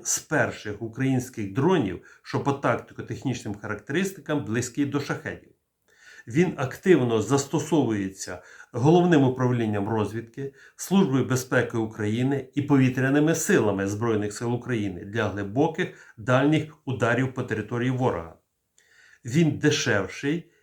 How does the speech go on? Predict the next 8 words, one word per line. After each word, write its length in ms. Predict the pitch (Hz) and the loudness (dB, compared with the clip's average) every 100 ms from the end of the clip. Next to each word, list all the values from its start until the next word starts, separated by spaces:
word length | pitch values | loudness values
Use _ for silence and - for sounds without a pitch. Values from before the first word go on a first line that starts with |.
| _ | _
і 80 | 160 | -4
простіший 680 | - 185 190 - 202 - 113 | 4 4 4 2 0 0 -2
за 140 | 104 | -2
крилаті 500 | 120 123 127 123 120 | -2 0 4 4 2
ракети. 500 | 127 127 - 107 - _ | -2 -4 -4 -10 -12 _
Крилаті 500 | - 107 104 98 - | -8 -4 -2 -2 -4
ракети 440 | 113 110 131 123 127 | -6 -6 -6 -4 -2
дорожчі. 720 | 123 180 196 107 - - | 2 4 6 4 -2 -20